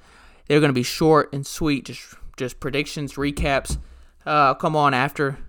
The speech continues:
U F C two ninety and do a recap and see how I did, um, on my picks. So, um, yeah,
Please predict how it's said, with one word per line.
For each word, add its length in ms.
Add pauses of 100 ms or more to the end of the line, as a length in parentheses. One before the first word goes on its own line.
(100)
U 80
F 60
C 120
two 160
ninety 300
and 100
do 140
a 80
recap 640 (360)
and 380 (240)
see 240
how 160
I 60
did, 320 (1200)
um, 340 (560)
on 100
my 120
picks. 400 (400)
So, 320
um, 280 (540)
yeah, 240